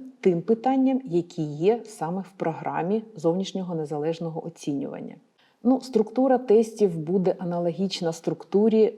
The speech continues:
яка була в двадцять третьому році, ну, плюс додали два предмети. Це українська література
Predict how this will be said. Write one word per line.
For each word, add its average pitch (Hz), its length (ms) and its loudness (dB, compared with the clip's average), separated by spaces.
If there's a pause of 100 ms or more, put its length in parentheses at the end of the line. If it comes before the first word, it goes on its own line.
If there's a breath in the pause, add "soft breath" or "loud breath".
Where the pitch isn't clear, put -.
яка 170 280 0
була 165 280 0
в 160 60 -2
двадцять 160 360 -4
третьому 190 480 -2
році, 269 340 0
ну, 208 160 2
плюс 196 260 2
додали 160 520 0
два 160 260 -2
предмети. 147 680 -4
Це - 220 -4 (220)
українська 160 760 -2
література 147 720 -2